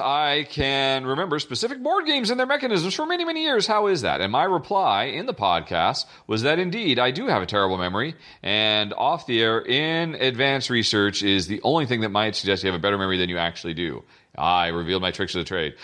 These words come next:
But in a more recent podcast, you indicated that you thought you have a terrific memory when it comes to older board games and their mechanisms. So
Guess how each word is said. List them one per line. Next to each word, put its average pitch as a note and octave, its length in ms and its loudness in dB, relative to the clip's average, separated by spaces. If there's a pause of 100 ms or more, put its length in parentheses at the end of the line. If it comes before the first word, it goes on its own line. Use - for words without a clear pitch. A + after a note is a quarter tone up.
(120)
But C#3+ 140 0
in F3 80 2
a - 20 0
more G#3+ 180 0
recent D#4 280 -2
podcast, F#2+ 560 -2
you A2 80 -6
indicated A2 560 0 (220)
that B2 80 2
you B2+ 100 2
thought F3+ 300 0
you F#3 40 2
have F3+ 80 2
a F3 60 0
terrific B3+ 400 0
memory A2 240 0
when D#3+ 100 2
it C3+ 60 -6
comes D3+ 220 0
to - 60 -2
older D3+ 200 2
board B2 220 2
games A#2+ 180 2
and C3+ 100 -4
their D3 60 0
mechanisms. A2+ 540 -4 (180)
So - 200 0